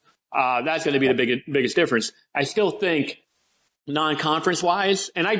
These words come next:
I, and I said that I, I would, I, I think they would win all their games that they were expected to,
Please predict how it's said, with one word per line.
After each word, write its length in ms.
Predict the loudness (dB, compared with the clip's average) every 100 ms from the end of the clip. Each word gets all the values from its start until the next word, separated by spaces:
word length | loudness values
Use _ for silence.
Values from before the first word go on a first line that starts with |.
| 0
I, 120 | -2 -2
and 120 | -2
I 120 | -2
said 240 | -2 -2 -2
that 300 | 0 0 -2
I, 80 | -2
I 20 |
would, 240 | 0 0 0
I, 140 | -4 -2
I 100 | -2
think 160 | -2 0
they 120 | 0
would 300 | 4 2 4
win 340 | 2 4 2 0 _ _
all 180 | -2 0
their 120 | 2
games 240 | 2 2 2
that 100 | 2
they 80 | 2
were 120 | 2
expected 480 | 0 -2 -2 0 0
to, 340 | 2 4 2